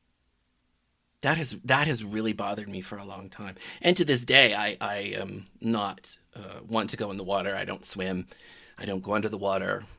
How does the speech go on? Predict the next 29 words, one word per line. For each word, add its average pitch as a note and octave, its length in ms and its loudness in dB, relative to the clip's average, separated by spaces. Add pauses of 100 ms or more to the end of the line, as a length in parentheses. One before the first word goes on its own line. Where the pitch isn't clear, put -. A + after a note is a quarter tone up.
I G2+ 80 -14
don't F#2+ 140 -10
hold G2 160 -6
my F#2+ 100 -10
breath. A#2 400 -2
I - 60 -14
can't G2 200 -10
do - 100 -12
any - 140 -10
of - 80 -16
that. - 260 -16
So A#2 420 0 (1600)
I B2 60 -2
think A#2 220 -2
part G#2 220 0
of F#2 60 -4
it - 100 -12
comes F#2+ 220 -10
from G2+ 180 -10
that. F#2+ 260 -14 (100)
But, A2+ 400 -8 (1600)
and C3 100 0
I C#3 60 2
think, F#3+ 400 -2 (640)
like B2 180 2
a A#2+ 60 -4
lot A2+ 240 4
of A#2+ 120 0
people F#2+ 460 -6